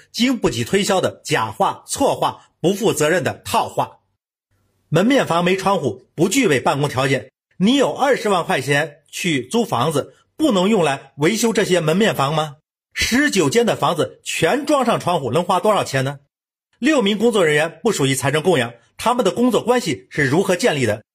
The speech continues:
你有什么权利录用这批人员呢？既然是遗留问题，也上报了区政府，应该会有一个解决的方案吧？用不着长期靠租赁费来发工资了吧？另外啊，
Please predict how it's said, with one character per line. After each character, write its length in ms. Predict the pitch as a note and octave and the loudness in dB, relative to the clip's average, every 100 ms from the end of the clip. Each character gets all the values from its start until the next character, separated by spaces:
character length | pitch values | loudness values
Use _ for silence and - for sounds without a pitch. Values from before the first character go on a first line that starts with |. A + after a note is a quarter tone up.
| _ - | _ -2
你 200 | F#3+ C#4+ | 2 4
有 180 | A#3+ B2 | 2 0
什 160 | F3+ | 0
么 100 | C4 | 0
权 220 | - D#3+ | 0 -2
利 100 | E3 | -2
录 280 | C#3 A#3 D#4+ | -4 0 2
用 160 | A#3 F3+ | 2 0
这 100 | E3 | -2
批 140 | - | 0
人 160 | B2+ B2+ | 0 2
员 160 | B2+ | 0
呢？ 160 | B2 C3 _ _ _ _ _ | -2 -6 _ _ _ _ _
既 220 | - C#4+ | -2 0
然 200 | D3+ D#3 | 0 0
是 160 | E3+ C3+ | 0 0
遗 140 | C3 | 2
留 140 | D3+ D#3+ | 2 4
问 160 | B2+ | 2
题， 280 | B2 A2 - | -2 -8 -8
也 200 | B2+ C#3 | -2 -2
上 280 | C3 C4 - | 0 0 0
报 100 | F3 | 0
了 80 | A#2 | -2
区 180 | - F#3+ | 0 0
政 140 | E3+ | 0
府， 200 | G#2 A#2+ _ | -4 -10 _
应 220 | F#3+ B3+ B3+ | -2 0 2
该 160 | A#3 | 0
会 220 | A3 B3+ | 0 0
有 180 | C#3 G2 | 0 0
一 100 | D3+ | -2
个 120 | A3+ | -2
解 180 | - A2+ | -2 -2
决 80 | C3+ | -2
的 80 | B2+ | -2
方 160 | D3 | -2
案 160 | D#3+ A#2+ | -2 -2
吧？ 160 | A2+ - _ - | -4 -8 _ -4
用 280 | D4 D#4+ D3+ | 0 0 0
不 80 | |
着 200 | D3+ C#3+ | 0 0
长 220 | C#3+ E3 F3 | -2 -4 -2
期 140 | F#3+ | -4
靠 240 | F#3+ D#3+ | -2 -4
租 160 | A#2 G#3 | -2 0
赁 160 | A#3+ B3 | 0 2
费 140 | A#3+ | 0
来 120 | B2 | 0
发 160 | C3 C3+ | -2 -2
工 160 | C#3+ | -2
资 120 | C3 D3+ | 0 0
了 100 | B2+ | 0
吧？ 300 | A2 G2+ _ _ _ _ _ _ _ _ - | -2 -4 _ _ _ _ _ _ _ _ -2
另 180 | E3+ | 2
外 140 | E3 C#3+ | 2 2
啊， 160 | A#2+ | -2